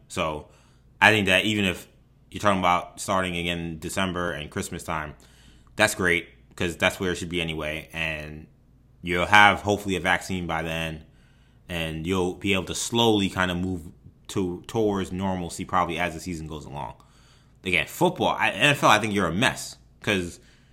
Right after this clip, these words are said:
the, 'cause they won't be able to start on time. And then because of the, the grueling nature of the game, you can't d-, do an N B A where it's like, "Okay, we'll play," and then, like,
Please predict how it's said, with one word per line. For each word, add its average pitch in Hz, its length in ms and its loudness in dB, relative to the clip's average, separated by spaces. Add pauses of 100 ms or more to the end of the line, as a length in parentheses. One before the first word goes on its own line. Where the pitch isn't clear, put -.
(1080)
the, 101 340 -6 (340)
'cause 101 320 0 (100)
they 104 80 0
won't 135 240 2
be 131 80 2
able 120 140 4
to 90 80 0
start 117 400 2 (240)
on 95 180 -4
time. 82 440 0 (540)
And 95 140 -2
then 90 380 -2 (760)
because 135 340 2
of 117 60 0
the, 104 140 0
the 95 120 -4
grueling 104 380 0
nature 104 240 2
of 90 80 -4
the 78 60 -10
game, 80 420 0 (460)
you 101 100 -6
can't 107 480 4
d-, 107 80 -10
do 117 360 2
an 104 80 4
N 107 140 4
B 101 260 6
A - 20 4
where 85 180 -2
it's 82 140 -6
like, 90 120 0
"Okay, 98 220 -2
we'll 90 200 0
play," 101 360 4
and 90 100 2
then, 90 140 -2
like, 85 280 -2